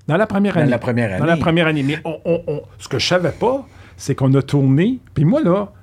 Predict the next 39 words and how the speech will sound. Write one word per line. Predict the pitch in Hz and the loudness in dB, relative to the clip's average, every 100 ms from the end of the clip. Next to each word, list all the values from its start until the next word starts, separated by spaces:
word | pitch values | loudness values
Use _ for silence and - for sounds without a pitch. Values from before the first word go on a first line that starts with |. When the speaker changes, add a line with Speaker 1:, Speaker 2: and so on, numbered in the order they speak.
| - | -14
Speaker 1:
quand | - 233 | -8 -6
j'ai | 160 131 | -4 -6
reçu | - 214 | -4 -4
l'appel, | 147 - 208 202 175 - - - | -2 0 -2 -2 -6 -10 -14 -6
j'ai | 107 | -4
allé | 117 | -2
vo-, | 165 - | -4 -8
j'étais | - 117 | -8 -4
allé | 151 | -4
voir | 202 | -2
mon, | 180 117 113 | -2 -4 -6
j'étais | 117 113 | -6 -4
allé | 127 | -2
voir | 175 | 0
mon | 196 139 | 0 0
patron | 110 - 175 208 - - - - | -4 -2 -4 -4 -8 -20 -20 -18
pour | - 123 | -6 -2
lui | 113 | 0
dire, | 110 147 170 | 0 -2 -2
euh, « | 127 110 107 107 107 107 | -4 -2 -2 -2 -2 -2
Je | 104 | -2
démissionne, | 104 107 107 170 185 151 | 0 0 0 -2 0 -2
euh, | 113 110 117 131 | -2 -6 -8 -2
je, | 131 127 - | -2 0 -4
je | 127 | -4
vais | |
être | 127 | -2
un | 127 | -2
acteur. » | 123 - 151 180 381 - - - - 427 415 427 | -4 -2 -2 -2 -8 -6 -6 -6 -2 0 2 0
Speaker 2:
<laughs> | 440 427 - - | -2 -6 -14 -10
Speaker 1:
On | 107 | -8
est | 113 | -4
au | 139 | -4
mois | 139 | -4
d'août | 123 143 185 185 - - - - - | -2 -2 -2 -6 -16 -20 -20 -20 -12
mille | 135 | -8
neuf | 127 | -8
cent | 156 | -8
quatre-vingt-cinq. | 165 131 120 110 - 117 123 - - | -8 -4 -4 -4 -8 -10 -12 -18 -20